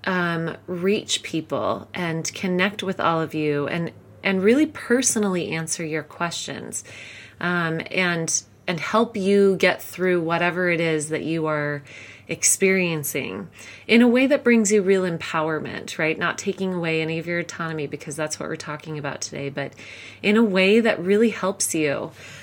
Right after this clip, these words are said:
um, and guides you with what I have. And that is,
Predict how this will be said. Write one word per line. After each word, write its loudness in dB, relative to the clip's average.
um, 2
and -2
guides 0
you 2
with -4
what -2
I -4
have. -2
And -4
that 2
is, -2